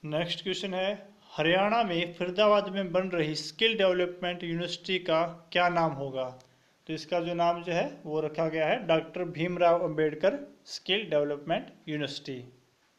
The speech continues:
Next question है,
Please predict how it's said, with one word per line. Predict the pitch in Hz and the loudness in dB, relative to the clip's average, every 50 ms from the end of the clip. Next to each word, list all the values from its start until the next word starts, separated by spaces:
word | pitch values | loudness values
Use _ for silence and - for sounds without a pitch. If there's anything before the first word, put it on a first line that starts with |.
| _ _ _ _ _ _ _ _ _ _ _ _ _ _ _ _ _ _ _ _ _ _ _ _ _ _ _ _ _ _ _ _ _ _ _ _ _ _ _ _ _ _ _ _ _ _ _ _ _ _ _ _ - | _ _ _ _ _ _ _ _ _ _ _ _ _ _ _ _ _ _ _ _ _ _ _ _ _ _ _ _ _ _ _ _ _ _ _ _ _ _ _ _ _ _ _ _ _ _ _ _ _ _ _ _ -8
Next | 156 160 165 165 - - - | -4 -4 -4 -4 -4 -8 -6
question | - 185 170 - - 202 180 | -8 -8 -8 -6 -6 -2 0
है, | 185 190 196 196 196 - - | 2 2 2 0 -2 -6 -14